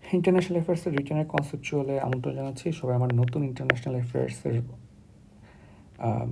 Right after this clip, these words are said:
YouTube চ্যানেলটা সাবস্ক্রাইব করবেন। আপনাদের ফুল প্রিপারেশনটা এখানে হয়ে যাবে আশা করি। দেখেন, আজকে আমাদের টপিক হচ্ছে আধুনিক রাষ্ট্র ও কল্যাণমূলক রাষ্ট্রের মধ্যে পার্থক্য লিখুন।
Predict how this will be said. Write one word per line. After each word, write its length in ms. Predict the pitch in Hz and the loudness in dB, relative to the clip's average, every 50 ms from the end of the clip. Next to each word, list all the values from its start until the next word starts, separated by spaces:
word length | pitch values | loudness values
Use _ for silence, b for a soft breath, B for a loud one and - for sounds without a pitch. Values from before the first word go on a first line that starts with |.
| - - - - - - - 120 120 - - - - - - - - - | -6 -6 -8 -8 -8 -6 -6 -8 -8 -8 -10 -12 -12 -14 -16 -12 -6 -4
YouTube 280 | 135 123 120 - 131 120 | -2 -2 0 0 -2 0
চ্যানেলটা 240 | - 123 120 120 120 | 0 2 2 2 2
সাবস্ক্রাইব 500 | - - - 123 123 - - 139 123 - | 2 2 2 2 2 0 -2 -4 -2 -2
করবেন। 260 | - 127 - 185 180 | 0 2 4 4 4
আপনাদের 320 | 143 127 - 135 123 123 | 4 2 0 0 2 0
ফুল 260 | 123 120 - - 143 | 0 -2 -2 -4 -4
প্রিপারেশনটা 520 | 139 131 127 120 135 127 120 - 156 - 143 | -2 -2 -2 0 0 0 0 0 0 0 0
এখানে 240 | 123 120 135 135 120 | 0 0 0 0 2
হয়ে 180 | - 170 170 | 2 2 2
যাবে 200 | 147 123 104 104 | 4 4 4 4
আশা 180 | 101 - - - | 2 2 0 -2
করি। 180 | - - - - B B B B B B B - - | -2 -2 -4 -6 B B B B B B B 2 6
দেখেন, 220 | 180 175 196 185 | 8 10 10 10
আজকে 240 | 165 151 - - 175 | 10 8 6 4 4
আমাদের 160 | 170 170 170 | 6 6 8
টপিক 260 | 175 165 - - 165 | 8 6 6 4 2
হচ্ছে 260 | 170 165 160 - 170 | 2 2 2 2 0
আধুনিক 460 | 156 - 127 123 123 147 151 151 147 160 | 4 6 6 6 8 6 4 4 4 2
রাষ্ট্র 280 | 156 156 - - 170 | 0 0 2 2 2
ও 60 | 160 | 2
কল্যাণমূলক 680 | 160 - 156 147 143 143 143 143 143 143 143 143 139 139 - | 4 6 6 6 6 6 6 6 6 4 4 2 2 0 0
রাষ্ট্রের 300 | 135 127 120 - - 135 | 0 -2 0 -2 -2 -2
মধ্যে 160 | 135 127 123 | 0 -2 -2
পার্থক্য 380 | 123 139 127 123 - 120 120 - | 0 0 0 0 -2 -2 0 0
লিখুন। 360 | 104 107 - - 175 214 | 0 0 2 2 2 2